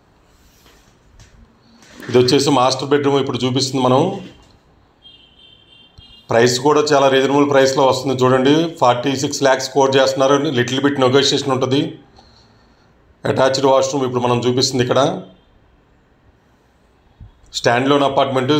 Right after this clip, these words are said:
స్టిల్ట్ ఉంటుంది బిల్డింగ్ అయితే కనుక. చాలామంది నిజాంపేట అంటే సెల్లార్ అనుకుంటారు, కాదండి. స్కూల్స్కి, కాలేజెస్కి దగ్గరగా ఉంటుంది. ట్వంటీ ఫోర్ అవర్స్ ట్రాన్స్‌పోర్ట్ కూడా ఉంటుంది.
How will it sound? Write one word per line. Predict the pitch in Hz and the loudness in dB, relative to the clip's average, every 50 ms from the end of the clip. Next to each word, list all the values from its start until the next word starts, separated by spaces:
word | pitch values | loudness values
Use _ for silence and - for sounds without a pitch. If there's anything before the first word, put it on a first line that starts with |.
| 143 147 170 - - - - - - - - _ _ _ _ _ _ - - _ _ - - | -2 -2 -4 -8 -10 -12 -12 -14 -14 -14 -18 _ _ _ _ _ _ -20 -20 _ _ -16 -4
స్టిల్ట్ | - 147 131 135 135 135 151 | 0 2 2 2 2 2 2
ఉంటుంది | 143 147 151 139 127 | 2 2 0 0 0
బిల్డింగ్ | 123 120 120 135 131 135 | 2 2 2 2 2 2
అయితే | 135 - 143 123 | 2 2 2 2
కనుక. | 127 127 123 131 139 165 185 190 - - - _ _ _ - - | 2 2 4 2 2 2 0 -6 -10 -18 -20 _ _ _ -4 0
చాలామంది | 127 117 123 131 135 139 139 143 143 131 | 2 2 2 2 0 0 0 0 0 0
నిజాంపేట | 131 123 143 143 143 143 143 139 147 135 | 0 0 0 0 2 0 0 0 0 0
అంటే | 123 147 139 135 | 0 0 2 2
సెల్లార్ | 131 131 131 135 135 139 | 2 2 2 2 0 0
అనుకుంటారు, | 135 131 135 131 127 135 135 151 139 - | 0 0 -2 0 0 2 2 2 0 2
కాదండి. | 139 123 123 131 131 127 127 139 175 208 202 - - - _ _ _ _ _ _ _ - _ _ _ _ _ - - | 2 2 2 2 2 0 0 -2 -2 -4 -6 -12 -16 -20 _ _ _ _ _ _ _ -20 _ _ _ _ _ -14 -14
స్కూల్స్కి, | - - - 131 139 131 135 - - 151 143 143 139 | -8 0 2 2 2 2 0 0 0 0 2 2 2
కాలేజెస్కి | 127 127 135 135 135 135 127 - - - 143 139 135 139 | 2 2 0 -2 -2 -4 -6 -8 -6 -6 -4 -2 0 2
దగ్గరగా | 131 127 - 127 131 131 135 135 131 | 2 2 2 2 2 4 4 2 2
ఉంటుంది. | 127 131 127 139 147 170 180 185 180 - - - _ _ _ _ _ _ _ _ _ _ - | 0 -2 -2 0 -2 -2 -2 -6 -10 -14 -20 -20 _ _ _ _ _ _ _ _ _ _ -2
ట్వంటీ | 127 123 123 143 120 | 0 2 2 2 2
ఫోర్ | 131 135 135 135 | 4 4 4 4
అవర్స్ | 139 135 - - - | 2 0 -4 -4 -2
ట్రాన్స్‌పోర్ట్ | 135 123 127 127 127 - - 143 143 143 143 131 143 | 0 0 2 0 -2 -2 0 0 0 0 0 0 2
కూడా | 135 135 131 | 2 2 2
ఉంటుంది. | - 139 135 151 | 2 0 0 2